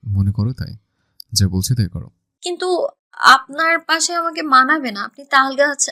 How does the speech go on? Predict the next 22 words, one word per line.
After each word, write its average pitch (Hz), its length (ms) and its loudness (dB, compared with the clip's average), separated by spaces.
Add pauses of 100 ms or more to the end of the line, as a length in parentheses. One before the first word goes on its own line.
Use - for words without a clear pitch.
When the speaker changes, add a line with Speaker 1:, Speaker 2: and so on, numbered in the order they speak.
Speaker 2:
আর 247 180 -2
আমি 262 220 -6
আম 240 340 2
গাছ। - 420 -10 (680)
Speaker 1:
আমার 107 260 0
পাশে 104 240 -6
তোমাকে 110 240 -4
বাটার 92 280 -2
মাশরুম 87 320 -4
লাগবে। 85 260 -12 (720)
তোমায় 120 200 -2
দেখলে 120 240 0
সবাই 127 260 0
বলবে, 123 320 0 (420)
"আমার 107 160 2
ভাগ্য 98 300 -4
ভালো 95 300 -6
বলে 104 260 -8
এত 120 120 -8
সুন্দরী 98 420 -8
বউ 87 160 -10
পেয়েছে।" - 340 -10